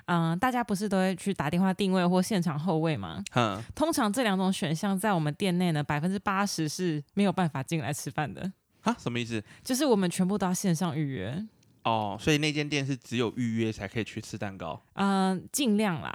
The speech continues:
Speaker 1: 尽量，因为他们是，嗯，线上预约开放四十四天之后，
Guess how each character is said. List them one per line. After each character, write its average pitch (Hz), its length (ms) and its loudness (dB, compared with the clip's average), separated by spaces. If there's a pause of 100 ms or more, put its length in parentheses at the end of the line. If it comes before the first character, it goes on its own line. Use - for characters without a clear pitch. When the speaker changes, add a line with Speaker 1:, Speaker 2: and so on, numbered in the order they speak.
Speaker 1:
尽 180 220 -2
量， 151 180 -2
因 262 80 -4
为 302 80 2
他 294 120 0
们 262 180 0
是， 247 320 -2
嗯， 180 180 0
线 226 280 0
上 208 260 0
预 208 160 -2
约 190 160 0
开 180 240 0
放 170 320 0
四 208 220 -4
十 160 100 -2
四 175 180 -4
天 156 240 2
之 151 220 0
后， 151 300 0